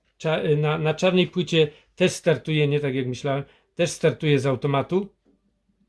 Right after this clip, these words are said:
Ale no, brak tego poś-, podświetlenia.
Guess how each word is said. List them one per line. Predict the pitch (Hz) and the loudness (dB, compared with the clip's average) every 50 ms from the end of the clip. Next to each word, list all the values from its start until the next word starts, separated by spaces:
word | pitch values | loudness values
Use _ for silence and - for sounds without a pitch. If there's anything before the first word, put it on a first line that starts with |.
| _ _ _ _ _ _ _ _ _ _ _ _ _ _ _ _ _ _ - - - - _ _ | _ _ _ _ _ _ _ _ _ _ _ _ _ _ _ _ _ _ -20 -20 -20 -20 _ _
Ale | - 170 170 185 170 156 160 175 - - - - _ _ _ _ _ _ _ _ _ _ _ _ _ _ _ _ _ _ _ _ _ _ _ _ _ _ _ _ _ _ _ _ _ _ _ _ - - - | 0 4 4 6 6 6 6 4 2 0 -2 -10 _ _ _ _ _ _ _ _ _ _ _ _ _ _ _ _ _ _ _ _ _ _ _ _ _ _ _ _ _ _ _ _ _ _ _ _ -20 -6 -2
no, | 202 185 - - | 0 0 0 -2
brak | 185 143 156 180 - | 0 2 2 2 2
tego | - - 160 143 151 | 0 -2 -2 -2 -2
poś-, | - 151 - - - - - _ | -2 -4 -4 -4 -8 -14 -18 _
podświetlenia. | - 160 147 - - 156 - - 160 165 165 165 160 165 156 | -4 -4 -4 -2 -4 -6 0 4 4 4 6 4 4 2 0